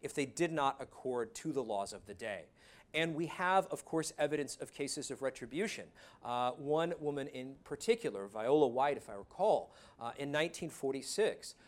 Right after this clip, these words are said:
uh, who attempted, of course, to refuse to move, uh, and was eventually charged and convicted of disobeying, uh, a bus driver, uh, which was a, a crime, uh, at this particular time.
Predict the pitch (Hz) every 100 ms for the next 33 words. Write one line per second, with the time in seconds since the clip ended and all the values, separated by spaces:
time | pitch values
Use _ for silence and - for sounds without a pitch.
0 | - 120 123 127 - 147 147 190 196 185
1 | 156 143 135 - 147 - 135 120 - -
2 | 196 202 - 147 143 196 156 95 - -
3 | - - 123 127 151 147 135 139 156 156
4 | 139 123 - 156 151 151 - - 123 127
5 | 131 131 214 - - - - - 135 -
6 | 170 - 175 131 117 113 107 - - 110
7 | 110 143 131 147 - 127 95 85 78 -
8 | - 113 113 131 131 131 123 - 123 120
9 | 120 131 - 180 208 117 101 110 110 -
10 | 123 135 - 139 127 104 110 110 - 156
11 | 156 98